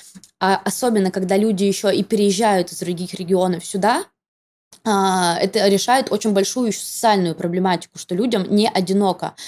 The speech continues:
Они могут работать одни тут в компании, э, в команде. У них здесь может рядом никого не быть. Остальные все в <laughs> каком-нибудь там, не знаю, Екатеринбурге и так далее. А он сюда приехал один.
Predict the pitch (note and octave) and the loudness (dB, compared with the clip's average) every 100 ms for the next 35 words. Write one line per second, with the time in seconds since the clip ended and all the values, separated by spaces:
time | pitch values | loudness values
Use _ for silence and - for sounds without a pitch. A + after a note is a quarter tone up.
0 | - - - F3 A3+ B3+ A#3+ G#3 A3 A#3 | -16 -12 -4 0 2 2 2 2 2 0
1 | G3 F#3+ A3 A3+ - F3 A3+ A3+ A3+ - | 0 0 0 0 -2 0 0 -2 -6 -2
2 | G#3 F#3+ F3 F3 F3 E3+ D#3+ D#3+ D#3+ E3 | 0 2 2 2 0 0 -2 -4 -4 -4
3 | D#3+ - G#3+ G3+ F3 E3 D#3 D#3 - - | -6 -4 0 2 2 0 -2 -4 -4 -16
4 | - - F#3 G3 A3 A3 - G#3+ A3+ - | -18 -6 0 0 0 -6 0 0 0 0
5 | G3+ G#3 G#3+ G3+ G3 A3 A3 F3 E3 F3 | 0 2 0 0 0 0 2 0 -2 -4
6 | - F#3+ A3+ A3 A3 - G3 A3 A#3+ A#3 | -2 0 0 0 -4 -6 -6 -2 0 2
7 | G3+ G#3+ - F#3 F3+ - E3+ F3+ G3 G3 | 2 -2 -2 -4 -4 -4 0 0 0 0
8 | G#3 G3+ G3 G#3+ F#3 F#3+ F3+ E3+ E3 D#3+ | 2 2 0 -4 -4 -4 -6 -4 -2 0
9 | E3 G3 - F#3+ F3 G3 - F3+ F3 E3 | 0 -2 -2 -4 0 0 0 -2 -2 -4
10 | D#3 | -8